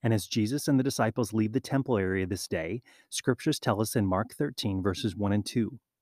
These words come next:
Then as he went out of the temple, one of his disciples said to him, "Teacher, see what manner of stones and what buildings are here?"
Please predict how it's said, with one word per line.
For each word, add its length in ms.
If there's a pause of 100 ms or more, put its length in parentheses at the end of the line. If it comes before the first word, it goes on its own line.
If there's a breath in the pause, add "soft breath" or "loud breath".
(500 loud breath)
Then 280
as 140
he 120
went 200
out 140
of 60
the 80
temple, 560
one 220
of 60
his 140
disciples 520
said 220
to 80
him, 260 (340)
"Teacher, 640
see 240
what 180
manner 320
of 100
stones 500
and 80
what 200
buildings 360
are 60
here?" 360